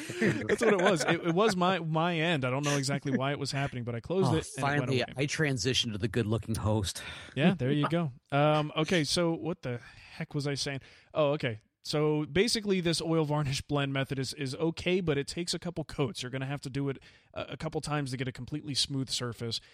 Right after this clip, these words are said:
Speaker 1: And
Speaker 2: Hmm.
Speaker 1: the good thing is it, it takes the color of the wood, the natural color of the wood, and that's what you're filling the pores with. So, you know, relatively effective, works pretty well. But there are also commercial fillers out there,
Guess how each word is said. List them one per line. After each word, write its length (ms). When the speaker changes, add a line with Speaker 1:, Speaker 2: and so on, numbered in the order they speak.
Speaker 1:
And 380
Speaker 2:
Hmm. 20
Speaker 1:
the 100
good 220
thing 160
is 180
it, 140
it 140
takes 260
the 80
color 340
of 120
the 80
wood, 260
the 80
natural 400
color 300
of 80
the 80
wood, 340
and 140
that's 220
what 140
you're 60
filling 300
the 60
pores 440
with. 160
So, 340
you 120
know, 80
relatively 580
effective, 540
works 220
pretty 240
well. 280
But 120
there 140
are 160
also 400
commercial 420
fillers 520
out 220
there, 260